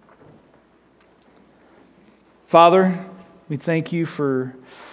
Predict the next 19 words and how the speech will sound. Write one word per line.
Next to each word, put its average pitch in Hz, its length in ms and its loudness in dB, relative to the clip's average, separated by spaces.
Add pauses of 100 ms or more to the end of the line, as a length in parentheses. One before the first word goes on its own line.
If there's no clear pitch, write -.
(3250)
this 151 180 -2
pattern, 139 560 -6
this 135 320 -8 (720)
guide 143 360 4
that 131 180 -8
you've 135 160 -8
given 139 260 -4
us, 120 380 -14 (1400)
that 135 180 -6
you've 160 140 0
never 160 320 4
left 151 300 2
us, 160 360 -2 (200)
that 143 200 -8
you've 139 160 -4
always 143 260 -2
been 135 220 -2
with 131 200 -4
us. 147 340 -12